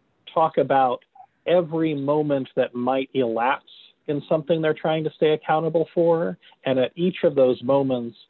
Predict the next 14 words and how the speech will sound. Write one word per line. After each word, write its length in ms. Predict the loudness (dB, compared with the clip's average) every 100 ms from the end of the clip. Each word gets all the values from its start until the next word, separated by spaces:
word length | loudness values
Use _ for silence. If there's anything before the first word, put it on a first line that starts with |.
| _ _
what 180 | 2 4
are 100 | 4
the 100 | 2
barriers? 720 | 2 4 4 4 2 -2 -4 -8 -2
What 180 | 0 2
are 80 | 0
the 120 | -2 -4
fears? 500 | -2 0 0 -2 -4 -10 _ _ 0
But 120 | 2
also, 380 | 2 2 2 2
what 200 | 4 4
are 100 | 2
the 160 | 0 -8 -10
supports? 520 | -4 0 0 0